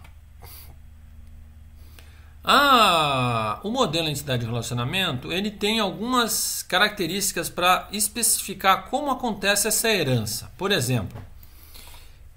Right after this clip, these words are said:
é, ele tá dizendo aqui pra mim que pessoas que são funcionários também podem ser associados. Foi o que eu tinha comentado no anterior.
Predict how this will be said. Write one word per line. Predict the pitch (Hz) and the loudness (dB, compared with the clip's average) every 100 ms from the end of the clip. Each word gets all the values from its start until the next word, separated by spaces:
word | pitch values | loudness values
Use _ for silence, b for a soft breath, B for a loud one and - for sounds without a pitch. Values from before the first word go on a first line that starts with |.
| 156 | 0
é, | 151 151 147 139 131 123 110 120 | 4 4 4 2 2 2 0 -2
ele | 180 240 | -2 0
tá | - 262 | 4 4
dizendo | 208 226 185 | 6 4 2
aqui | - | -2
pra | 180 151 | -2 -2
mim | 196 | -2
que | 196 - | -4 -8
pessoas | - 190 - 285 254 | -2 -2 0 0 -2
que | 196 | -2
são | - 202 | -2 -2
funcionários | 190 165 - 135 180 170 | -2 -6 -4 2 2 2
também | - 214 196 220 | 0 0 2 0
podem | 220 214 | 2 2
ser | - | 4
associados. | 214 208 220 - 180 110 98 | 0 0 -2 0 2 2 -2
Foi | - | -8
o | 156 | -6
que | |
eu | 170 | -6
tinha | 180 | -6
comentado | 185 185 165 175 | -6 -6 0 0
no | 185 | 0
anterior. | 185 208 202 117 92 | -2 -2 -2 -2 -4